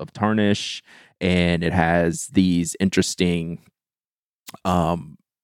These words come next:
variances in what's exposed versus what's capped. And you can see, like, you know, the, the threading on the cap,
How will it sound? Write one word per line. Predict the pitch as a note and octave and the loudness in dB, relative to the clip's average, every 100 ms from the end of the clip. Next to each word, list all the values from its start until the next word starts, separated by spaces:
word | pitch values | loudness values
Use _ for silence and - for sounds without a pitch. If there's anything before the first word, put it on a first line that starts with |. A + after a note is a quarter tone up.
| _ _ _ _ - - _ - | _ _ _ _ -20 -20 _ -14
variances | G#2+ G#2+ G2 G2 F#2+ F#2 F#2 F#2 F2+ - - | -2 2 4 2 0 -2 0 2 2 0 -4
in | F#2+ F#2 F2 F2 | -4 -2 -2 0
what's | F2 - - | -2 -2 -8
exposed | - - - - G2 A2+ C3 D3 - - - _ _ _ _ _ - | -8 -6 -6 -4 0 2 0 -2 -6 -16 -20 _ _ _ _ _ -2
versus | G2 F#2 - F2 E2+ D#2 | 2 2 2 2 2 0
what's | E2 D2+ - | -4 -4 -4
capped. | - G#2 G#2+ - | 0 0 0 -4
And | E2+ F2+ | -4 -4
you | |
can | F2 E2 | -4 -8
see, | - F#2 F2 F2 F2 | -6 -4 -2 -4 -4
like, | E2 F2 - _ _ | -6 -8 -14 _ _
you | F#2 | -2
know, | E2+ E2+ | 0 -2
the, | F2+ E2+ D#2 - | -2 -4 -6 -8
the | - | -8
threading | - F#2 F2+ E2+ E2 | 0 2 4 0 -2
on | D2+ D2+ | -4 -6
the | |
cap, | - G#2+ F2+ F2 | -4 0 2 0